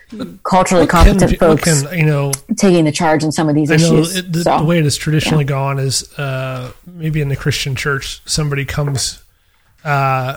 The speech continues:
Speaker 2: like you, comes to a church, like a religious organization, makes a presentation. Uh, it's, it's deeply troubling because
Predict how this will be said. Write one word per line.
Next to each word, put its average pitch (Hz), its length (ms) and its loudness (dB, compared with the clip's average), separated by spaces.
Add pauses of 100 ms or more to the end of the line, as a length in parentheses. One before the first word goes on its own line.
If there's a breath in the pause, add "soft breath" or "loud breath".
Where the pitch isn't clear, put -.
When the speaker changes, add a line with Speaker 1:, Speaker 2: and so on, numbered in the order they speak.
(260)
Speaker 2:
like 156 240 0
you, 147 260 2
comes 143 320 0
to 135 120 0
a 131 80 -2
church, 139 400 -4
like 143 160 -6
a 143 40 -2
religious 139 380 -2
organization, 139 600 -2
makes 135 200 -4
a 147 60 -6
presentation. 135 1080 -6 (640 soft breath)
Uh, 151 180 -2
it's, - 160 -2
it's 165 180 -2
deeply 139 320 -2
troubling 165 760 2
because 113 420 -2